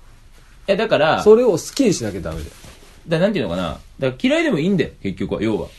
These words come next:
Speaker 1: 俺の考え方的にはね。
Speaker 2: そう、嫌いでもいいけど、しんどくない？
Speaker 1: だから別に、だから、その、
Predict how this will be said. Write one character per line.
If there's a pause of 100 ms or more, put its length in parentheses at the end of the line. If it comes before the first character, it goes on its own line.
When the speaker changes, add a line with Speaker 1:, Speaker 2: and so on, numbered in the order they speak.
(140)
Speaker 1:
俺
の
考
え
方
的
に
は
ね。
Speaker 2:
そ
う、
嫌
い
で
も
い
い
け
ど、
し
ん
ど
く
な
い？ (960)
Speaker 1:
だ
か
ら
別
に、
だ
か
ら、 (300)
そ
の、